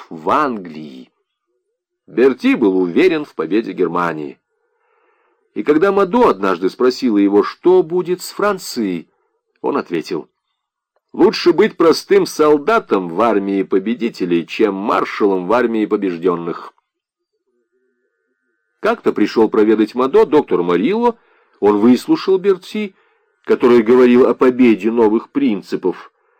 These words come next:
а потом с грубоватой веселостью спросил:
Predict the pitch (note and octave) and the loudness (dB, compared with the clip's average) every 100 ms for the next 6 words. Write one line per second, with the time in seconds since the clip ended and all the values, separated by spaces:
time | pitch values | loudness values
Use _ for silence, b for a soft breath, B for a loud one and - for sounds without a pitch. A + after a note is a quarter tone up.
0 | _ _ _ _ - G#2+ B2+ D3 F#3 F#3 | _ _ _ _ -12 -4 -2 2 2 2
1 | D3 - A2+ D3 E3 E3+ F3 E3 E3+ E3 | -4 -12 -4 0 2 2 2 0 0 -2
2 | D#3 G3 F#3 C#3 - B2 A#2+ - - D3 | -2 2 4 2 -2 -4 -4 -6 -6 -2
3 | D3 - G#2 F2 | -2 0 -2 -2